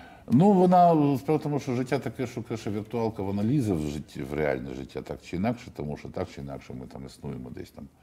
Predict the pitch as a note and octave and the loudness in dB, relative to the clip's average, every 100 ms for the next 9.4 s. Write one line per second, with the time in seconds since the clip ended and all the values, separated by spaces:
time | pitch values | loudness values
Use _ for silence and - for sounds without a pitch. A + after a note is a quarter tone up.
0 | _ - - - - D2 C#2+ C2+ C#2+ D2 | _ -20 -20 -20 -10 -4 -2 0 2 4
1 | C#2+ C#2+ C#2 C#2 C#2 C#2 C#2+ C#2+ C2+ - | 4 4 4 2 0 -2 -2 -4 -4 -6
2 | D#2 E2 D3+ F3+ - G2 F2+ - - - | -6 -2 0 0 0 -2 -2 -8 -20 -20
3 | - - - - F2 F2 D#2+ D2+ - E2 | -20 -16 -8 -2 2 4 4 2 0 0
4 | G#2 A#2+ E2+ F#2 F2 G2 E2 - C2 B1 | 2 4 4 4 4 4 4 0 -6 -6
5 | B1+ C2 B1+ B1 B1+ A#1+ A#1+ - - _ | -6 -6 -6 -6 -6 -6 -10 -12 -18 _
6 | - - C#2+ C2+ C2+ B1+ - B1 A#1+ C2+ | -20 -8 -6 -6 -8 -8 -8 -12 -8 -6
7 | C#2 C2+ B1+ C2 C2 B1+ - C#2+ B1+ - | -2 -2 -4 -6 -8 -10 -6 -4 -2 -6
8 | - - _ _ - - - _ - D#2+ | -12 -20 _ _ -20 -20 -20 _ -8 0
9 | D#2+ D2 C2+ - | 2 2 0 -4